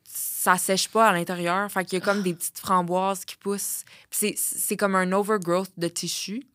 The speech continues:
Speaker 1: de,
Speaker 2: Ah.
Speaker 1: de tissu,
Speaker 2: Ouais.
Speaker 1: excuse-moi.
Speaker 2: Non, c'est correct.
Speaker 1: Puis, euh, ça fait extrêmement mal. Puis quand tu dilates, ça te frotte, ça le frotte, puis ça, ça, ça saigne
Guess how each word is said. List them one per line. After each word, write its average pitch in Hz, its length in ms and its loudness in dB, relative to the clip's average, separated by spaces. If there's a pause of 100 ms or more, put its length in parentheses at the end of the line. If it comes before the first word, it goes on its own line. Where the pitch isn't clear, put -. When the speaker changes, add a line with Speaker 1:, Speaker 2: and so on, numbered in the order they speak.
Speaker 1:
de, 180 160 0
Speaker 2:
Ah. 202 240 -8
Speaker 1:
de 175 120 -2 (180)
tissu, - 500 -6
Speaker 2:
Ouais. 185 100 -6
Speaker 1:
excuse-moi. 202 440 -6
Speaker 2:
Non, 214 120 -10
c'est - 120 -8
correct. 220 420 -14 (180)
Speaker 1:
Puis, 190 280 0
euh, 170 600 4
ça - 340 -4
fait - 180 -2
extrêmement 185 480 0
mal. 165 340 -4
Puis - 100 -16
quand 190 140 -2
tu 185 140 -8
dilates, 175 320 0
ça 175 120 -4
te - 120 -12
frotte, - 680 -8
ça - 160 0
le 170 80 0
frotte, 208 400 -6
puis 190 100 -6
ça, - 220 0 (140)
ça, 170 460 0 (260)
ça 180 160 2
saigne 208 320 0